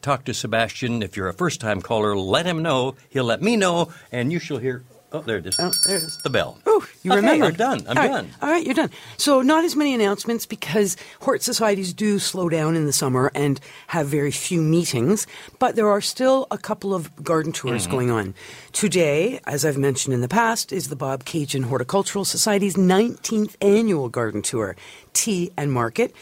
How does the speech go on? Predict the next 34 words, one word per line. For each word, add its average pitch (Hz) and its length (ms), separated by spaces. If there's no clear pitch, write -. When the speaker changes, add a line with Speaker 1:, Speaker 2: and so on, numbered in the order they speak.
Speaker 2:
That's 151 220
from 139 160
ten 226 240
A 233 120
M 196 180
to 175 60
four 160 240
P 160 200
M. 170 220
The 165 400
Bob 180 260
Cajun 220 320
Hort 196 200
Society 170 440
invites 151 460
you 170 280
to 165 120
tour 160 380
seven 202 640
lovely 185 360
gardens 180 480
enhanced 147 500
with 123 120
horticultural 170 640
displays, 180 600
refreshments, 220 760
and 190 260
music. 147 680
For - 140
more 165 100
information, 202 460
triple 247 260
W 170 360
bob 131 420